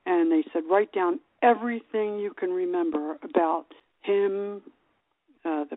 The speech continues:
place, uh, that they rented and everything like that." So then I just proceeded to write down everything that I could think of. And they said, "We put out an A P B on him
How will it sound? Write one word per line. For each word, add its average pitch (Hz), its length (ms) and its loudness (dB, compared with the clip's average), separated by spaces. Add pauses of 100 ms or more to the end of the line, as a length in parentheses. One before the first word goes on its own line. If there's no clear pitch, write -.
(140)
place, 190 240 0 (760)
uh, 185 240 -2
that 170 180 -2
they 170 120 0
rented 196 760 -2
and 175 240 -6 (160)
everything 175 420 -4
like 165 220 -4
that." 147 180 -4 (120)
So 156 120 -4
then 156 220 -2
I 160 100 -8
just 156 300 -12
proceeded 160 500 -2
to 170 160 -4 (380)
write 170 180 0
down 170 180 0
everything 170 680 -2 (120)
that 175 280 -2
I 165 60 -2
could 165 240 -6
think 285 280 4
of. 160 200 -6 (680)
And 175 500 -4
they 180 160 -4 (180)
said, 185 440 -2 (800)
"We 208 80 -6
put 233 260 2
out 196 260 2
an 180 140 -2
A 175 160 0
P 180 260 -4
B 190 160 4
on 147 220 2
him 143 320 -4